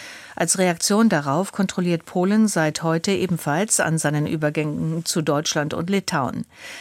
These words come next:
Die Anordnung soll zunächst bis zum fünften August gelten.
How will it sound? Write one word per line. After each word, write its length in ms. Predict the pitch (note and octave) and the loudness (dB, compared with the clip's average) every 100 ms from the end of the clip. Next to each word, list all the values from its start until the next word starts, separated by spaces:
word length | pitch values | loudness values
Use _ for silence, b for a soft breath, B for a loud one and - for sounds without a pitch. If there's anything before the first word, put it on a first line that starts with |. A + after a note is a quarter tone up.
| B | B
Die 120 | - F#3 | 0 2
Anordnung 500 | G3+ G3+ - F#3+ F3 | 2 0 0 0 2
soll 180 | E3 | 0
zunächst 500 | D#3 E3+ D3 D3+ - - | 0 0 0 0 -2 -4
bis 180 | F3 | -2
zum 160 | - G#3 | -2 -2
fünften 480 | - D3 - - D3+ | -2 -4 -4 -6 -4
August 560 | - F#3 G3+ - - | -2 0 0 0 -2
gelten. 400 | D3 D3 - - | -4 -6 -8 -14